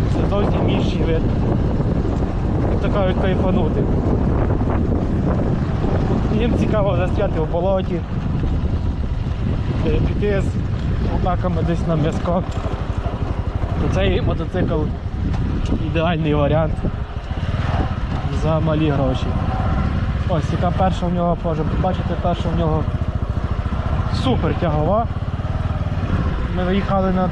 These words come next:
такі горбочки. <coughs> Ну, зараз можемо проїхатись простими такими. Звісно ж, теж не будемо його завжди використовувати в режимі крос, але якщо подорожуєте і десь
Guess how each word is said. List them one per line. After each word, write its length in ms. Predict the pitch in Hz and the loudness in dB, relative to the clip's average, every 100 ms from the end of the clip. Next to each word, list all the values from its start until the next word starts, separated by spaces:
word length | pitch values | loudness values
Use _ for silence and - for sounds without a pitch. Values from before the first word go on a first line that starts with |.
| - | -2
такі 180 | 196 | -2
горбочки. 560 | 185 175 170 175 - 185 170 - - - - - - - - - - - - | 0 0 0 0 0 0 0 -2 -2 -2 -2 -2 0 0 0 0 0 0 2
<coughs> 260 | 233 156 135 - - - - - - - - - 185 | 2 2 0 -2 -4 -4 -4 -2 -2 -2 -2 -2 0
Ну, 60 | |
зараз 220 | 185 180 175 | 2 2 2
можемо 220 | 156 143 135 | 0 0 0
проїхатись 540 | 127 127 110 107 - - - - - | 0 0 0 0 -2 -2 0 0 0
простими 420 | 151 151 156 147 139 | 0 0 0 0 0
такими. 300 | 143 151 139 127 - - - - - - - | 0 0 0 0 0 0 0 0 0 0 2
Звісно 360 | 214 233 226 233 | 2 2 2 0
ж, 80 | 196 208 | 0 0
теж 200 | 220 208 | 0 0
не 160 | 226 220 | 2 2
будемо 300 | 233 208 196 | 2 2 2
його 260 | 175 165 147 - - - - 170 | 2 2 0 -2 -2 0 0 2
завжди 280 | 175 170 165 | 2 2 0
використовувати 720 | 160 165 160 - 170 160 170 | 0 0 0 2 2 2 2
в 100 | 165 | 2
режимі 340 | 160 165 160 151 | 2 2 0 2
крос, 200 | 156 151 170 | 2 0 0
але 200 | 160 170 156 - - - - | 0 0 0 -2 -4 -2 0
якщо 220 | 170 - | 0 0
подорожуєте 760 | 196 196 185 190 190 202 202 208 | 0 2 2 2 4 2 2 0
і 80 | 185 | 0
десь 220 | 180 190 | 2 0